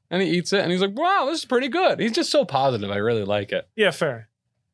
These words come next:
Speaker 2: Um, so anyway, I love the models. I love where they're going with it. Uh,
Speaker 1: Mm-hmm.
Speaker 2: let's talk about 'em.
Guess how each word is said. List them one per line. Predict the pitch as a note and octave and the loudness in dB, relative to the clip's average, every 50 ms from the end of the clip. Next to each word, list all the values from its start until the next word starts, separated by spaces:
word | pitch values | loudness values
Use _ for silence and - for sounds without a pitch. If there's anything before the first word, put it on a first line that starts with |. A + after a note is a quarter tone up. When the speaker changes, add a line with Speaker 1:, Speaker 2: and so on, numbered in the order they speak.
| _ _ - | _ _ -4
Speaker 2:
Um, | F#3 G3+ G#3 G#3 G3 F3+ - _ _ - - | 0 0 2 0 0 -4 -8 _ _ -10 -6
so | D#3+ - A#3+ A#3+ | 0 0 2 2
anyway, | A3+ B3+ A#3 G3+ E3 D#3+ | 2 0 0 0 -2 0
I | F#3+ A#3+ C#4 | 0 2 2
love | B3+ A3+ A#3 G#3 | 2 0 0 -2
the | G3 G#3+ | -2 0
models. | G3+ G3 G3 G3 F#3+ | 0 2 2 2 2
I | F3+ E3+ | 0 2
love | E3+ F#3 F3 E3+ | 2 2 2 2
where | F3 E3+ D#3+ | 0 0 0
they're | D#3 D#3 D3+ | 0 0 0
going | C#3+ D3+ D3 D3 D3 C#3+ C#3+ | 2 2 2 2 2 0 0
with | C#3 C#3 C#3 | 0 2 2
it. | C#3+ C#3 C#3 - - - | 2 2 2 0 -2 -4
Uh, | C#3+ C#3 C#3 C#3 C3+ C3+ C3+ C3+ C#3 | -2 0 0 2 2 2 2 2 0
Speaker 1:
Mm-hmm. | - D#3 | -2 -2
Speaker 2:
let's | F#3 F#3 - | -2 -2 0
talk | - F3+ D#3+ C#3+ | 0 -2 0 -2
about | - A#2 A2 G2+ G2 | -2 -6 -8 -8 -8
'em. | G2 G2+ - | -10 -14 -18